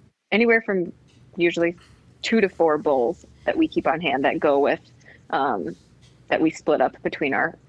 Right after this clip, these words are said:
cattle when they go to pasture time from May to October. They're out on fresh green grass grazing. And one bull can usually be with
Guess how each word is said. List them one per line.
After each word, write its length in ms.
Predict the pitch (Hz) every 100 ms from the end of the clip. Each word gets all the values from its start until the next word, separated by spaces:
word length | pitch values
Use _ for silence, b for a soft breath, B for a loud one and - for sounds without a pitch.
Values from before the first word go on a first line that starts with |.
| -
cattle 480 | 170 147 - 175 -
when 120 | - 147
they 100 | 143
go 100 | 135
to 60 |
pasture 440 | 143 127 113 - 90
time 300 | 117 - -
from 300 | 156 147 151
May 360 | 147 151 151 175
to 120 | -
October. 580 | 160 - - - - - - _ _
They're 160 | 165 165
out 100 | 156
on 120 | 139
fresh 300 | - 147 -
green 240 | - 165 156
grass 380 | 165 127 -
grazing. 540 | - 131 147 123 90 - b b b b _
And 440 | 175 156 156 156 165 _
one 300 | 165 165 165
bull 280 | 156 147 156
can 180 | 175 143
usually 280 | 131 151
be 180 | - -
with 180 | - -